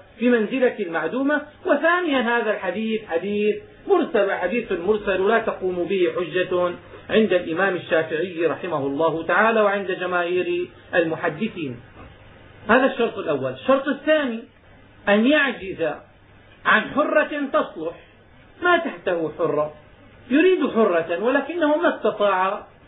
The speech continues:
أن يحصل على حرة تصلح له، في هذه الحالة يجوز له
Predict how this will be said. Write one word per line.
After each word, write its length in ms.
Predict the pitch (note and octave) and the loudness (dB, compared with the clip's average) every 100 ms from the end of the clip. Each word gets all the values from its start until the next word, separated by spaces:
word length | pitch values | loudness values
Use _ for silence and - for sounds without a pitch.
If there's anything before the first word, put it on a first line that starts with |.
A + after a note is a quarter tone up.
| - - A#3 | -20 -2 0
أن 180 | A#3 | 2
يحصل 480 | C4 D4 - C#4 A#3+ | 2 0 -4 -2 2
على 300 | G#3+ G3+ G3+ | 2 2 0
حرة 640 | F3+ - C4+ C4+ C4 C4+ C#4 - - _ _ - | 0 0 0 2 0 -2 -4 -8 -18 _ _ -2
تصلح 360 | - C4+ C4 | 0 -2 -2
له، 320 | C#4 C#4 G#3+ - - _ _ - - - - - - | 2 4 4 -2 -16 _ _ -20 -20 -20 -20 -20 -4
في 100 | C#3+ | 2
هذه 280 | G3+ G#3+ G3 | 2 2 -2
الحالة 480 | D3+ G3 A3 A#3 A#3 | -2 0 0 -2 -4
يجوز 380 | D#3+ D3 G#3 | -6 -4 -4
له 440 | E3+ D#3+ F#3+ A3 | -4 -2 0 -2